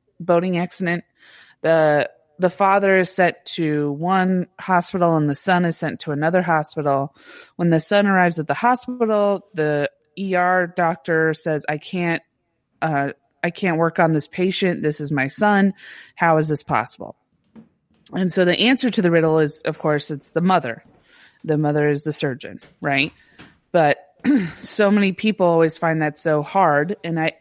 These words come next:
I was, so I wrote in the, um, thing, "Oh, this is a fun riddle because if you don't know it, you're sexist."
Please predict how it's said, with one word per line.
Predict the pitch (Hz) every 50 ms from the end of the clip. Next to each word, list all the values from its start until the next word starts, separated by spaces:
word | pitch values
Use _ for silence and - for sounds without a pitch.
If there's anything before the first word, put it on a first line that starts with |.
| _ _
I | - 185 202 226 247 254
was, | 233 208 202 196 - - - -
so | - - 185 - - -
I | 190 226
wrote | 262 226 185 170 160 156 -
in | - 170 165 165 160
the, | 156 151 151 151 147 151 147 - - _ _ _ _ _ _ _ _ _ -
um, | 156 156 151 143 139 143
thing, | 143 - 277 277 220 175 165 165 - _
"Oh, | - 208 185 170 165
this | 185 214 - -
is | 240 208
a | 196 175
fun | 175 - - 180 165 160 160
riddle | 180 247 302 254 196 160 160
because | 156 165 170 160 - - 170 156 156 151 151 151 - -
if | 160 160 151 - -
you | 165 165 170 170 156 156 151
don't | 151 - 170 160 - -
know | 165 185 208 220 208 175
it, | 151 151 - -
you're | 160 160 147
sexist." | - - 208 190 - - - - 92 - - - - - -